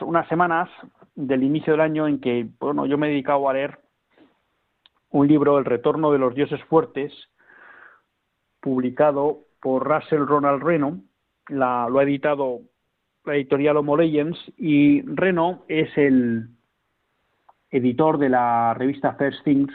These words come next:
que posiblemente es la revista católica más importante en Estados Unidos. No es una,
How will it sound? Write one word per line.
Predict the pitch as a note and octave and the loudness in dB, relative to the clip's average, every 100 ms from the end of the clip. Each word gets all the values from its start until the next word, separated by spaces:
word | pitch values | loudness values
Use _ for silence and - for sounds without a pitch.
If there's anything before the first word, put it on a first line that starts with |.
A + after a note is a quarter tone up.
| - | -6
que | A#2+ | -6
posiblemente | - B2 B2 B2 A#2+ | -4 -2 0 0 0
es | |
la | A#2+ | 0
revista | A2 A#2 A#2 A#2+ | -2 -6 -6 -4
católica | A2+ B2 A#2+ A#2 A#2+ | -2 -2 -2 -2 -2
más | A#2 B2+ B2 | -2 -2 -2
importante | B2+ A#2 A#2 A2 - A#2+ A2+ A#2+ A#2 A#2 | -4 -4 -4 -6 -2 -2 -2 -4 -6 -8
en | A2+ | -10
Estados | G#2+ - A2+ A2 - | -10 -4 -2 -4 -8
Unidos. | A2+ A2 G#2 - _ _ _ _ _ _ _ | -8 -8 -10 -16 _ _ _ _ _ _ _
No | B2 B2+ | -4 -2
es | B2 | -2
una, | C3 B2 A#2+ A#2+ A#2 A2+ G#2+ G#2 G2+ | -2 -2 2 2 0 -2 -4 -8 -12